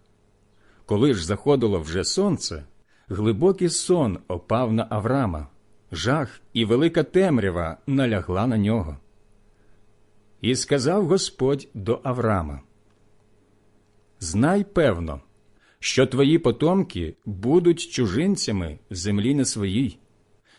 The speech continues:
будуть рабами і гнітитимуть їх чотириста років. Та над народом, в якого вони будуть рабами, я вчиню суд, і вони вийдуть звідтіля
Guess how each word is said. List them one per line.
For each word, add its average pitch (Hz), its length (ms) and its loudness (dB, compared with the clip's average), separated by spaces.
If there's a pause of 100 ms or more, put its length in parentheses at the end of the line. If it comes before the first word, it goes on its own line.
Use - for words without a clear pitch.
будуть 156 460 2
рабами 120 580 -2 (560)
і 160 160 4
гнітитимуть 147 880 2
їх 110 280 -2
чотириста 127 680 -2
років. 98 360 -2 (920)
Та 80 120 -6
над 87 200 -2
народом, 123 600 2
в 73 60 -10
якого 127 440 2
вони 123 300 2
будуть 117 540 -2
рабами, 92 640 0 (440)
я 104 360 -2
вчиню 110 480 -4
суд, 98 440 -6 (520)
і 113 120 4
вони 160 260 4
вийдуть 170 480 4
звідтіля 113 840 -2